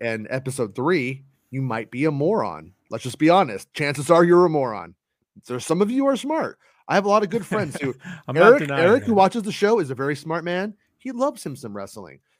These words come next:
Speaker 1: but it's not all he watches. It's not the only thing he watches.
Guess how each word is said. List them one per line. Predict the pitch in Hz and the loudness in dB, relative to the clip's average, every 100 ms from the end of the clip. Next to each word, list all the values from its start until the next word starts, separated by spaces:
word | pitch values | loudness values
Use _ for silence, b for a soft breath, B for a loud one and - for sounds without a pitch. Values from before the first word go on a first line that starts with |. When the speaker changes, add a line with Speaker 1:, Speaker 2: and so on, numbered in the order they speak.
| _ | _
Speaker 1:
but | 160 | -16
it's | 156 | -6
not | 233 | -4
all | 117 127 | -2 -4
he | |
watches. | 95 95 131 139 _ - - _ | -8 -10 -12 -14 _ -20 -20 _
It's | _ | _
not | 147 127 _ | -10 -10 _
the | - - | -14 -4
only | 170 147 113 | -4 -2 -8
thing | 90 85 | -12 -18
he | 87 | -18
watches. | 57 50 - _ - | -18 -20 -20 _ -20